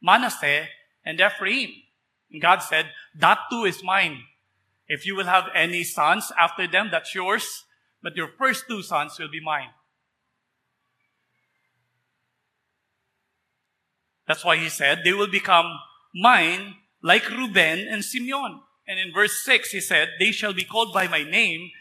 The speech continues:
of their brothers, by the name of their brothers in their inheritance." Or, in other words, they will be treated like my own sons.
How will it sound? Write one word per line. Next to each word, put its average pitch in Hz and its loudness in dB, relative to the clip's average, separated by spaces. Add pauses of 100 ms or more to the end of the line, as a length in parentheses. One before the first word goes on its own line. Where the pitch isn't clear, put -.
(200)
of 170 0
their 156 0 (100)
brothers, 165 -2
by 170 0
the 170 -2
name 233 0
of 208 -6
their 190 -2
brothers 165 -2
in 160 -16
their 151 -6
inheritance." 143 -14
Or, 147 -6 (260)
in 170 -4
other 170 4
words, 147 -4
they 170 0
will 202 -2
be 139 -6
treated 170 -4
like 143 -4
my 147 -4
own 151 -14
sons. 143 -8